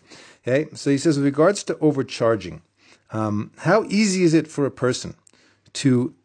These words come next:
be, uh, led astray by the Yetzer Hara and to stumble when, um, it would seem to be that it's fitting? I mean, this, this, you know, business, this is business.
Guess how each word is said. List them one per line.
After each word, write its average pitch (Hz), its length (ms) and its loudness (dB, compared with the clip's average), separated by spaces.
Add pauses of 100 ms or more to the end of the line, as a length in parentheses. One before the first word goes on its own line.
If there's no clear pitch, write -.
(240)
be, 113 480 -6
uh, 107 300 -6
led 131 240 4
astray 117 520 0 (300)
by 104 160 -4
the 110 160 0
Yetzer 123 240 -2
Hara 123 240 4
and 113 200 -8
to 117 80 -10
stumble 170 680 0 (1500)
when, 143 540 4 (120)
um, 123 380 -4
it 120 60 -10
would 120 140 -8
seem 180 200 -4
to 156 120 -6
be 170 420 2 (240)
that 143 120 0
it's 156 140 0
fitting? 170 380 2
I 95 40 -14
mean, 120 220 -6
this, 127 220 -10
this, 123 180 -10
you 135 60 -2
know, 156 120 0
business, 151 360 0
this 151 180 -2
is 160 80 -4
business. 139 560 0